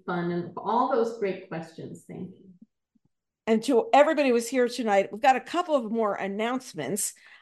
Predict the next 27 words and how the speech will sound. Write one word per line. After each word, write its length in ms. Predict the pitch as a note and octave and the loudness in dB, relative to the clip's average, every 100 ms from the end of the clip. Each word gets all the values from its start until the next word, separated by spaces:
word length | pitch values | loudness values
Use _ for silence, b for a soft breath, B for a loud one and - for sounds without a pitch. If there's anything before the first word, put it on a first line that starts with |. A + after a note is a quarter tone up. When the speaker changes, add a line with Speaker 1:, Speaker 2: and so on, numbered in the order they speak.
| - | 2
Speaker 2:
Um, 400 | A3 A3 A3 A3 | 4 6 4 0
tonight's 400 | - B3+ A#3+ B3+ | -2 0 2 0
en-, 180 | A#3+ A#3 - - | -2 -4 -8 -6
event 280 | G3+ A3 G#3+ | 2 2 4
will 120 | A3 | 2
be 140 | G#3 G#3 | 2 0
available 480 | G3 G3 A3+ A3+ | 2 2 2 0
on 120 | G3 F#3 | -2 -2
YouTube 540 | G#3 A3+ D#4 D4+ D4+ | -6 -4 -6 -6 -6
and 140 | F#3+ F3+ | -8 -6
a 20 | |
podcast 600 | G#3+ G3 G3 F#3+ G3 - | 0 0 2 -2 -2 -6
later 320 | F3 G#3 G#3+ A3 | -2 0 2 0
this 260 | F#3 - | -4 -2
week, 280 | A3+ B3+ A#3 - | -2 -2 -6 -6
and 240 | G3 G3 | -4 -2
we 120 | G3+ G#3 | 0 2
will 100 | G3 | 2
alert 280 | G3 G3 - | 0 0 0
everyone 320 | G3 A3 G#3 | 0 0 -2
who's 180 | F#3+ - | -6 -6
signed 300 | G3+ G3+ A3+ | -4 -2 -2
up 220 | C4 - B B | -2 -8 B B
when 120 | F3 F3+ | -6 -2
that 220 | E3+ - | -2 -2
is 260 | F#3 E3+ E3 | -6 -6 -2
ready. 400 | F#3 A#3 C#4+ | 2 2 0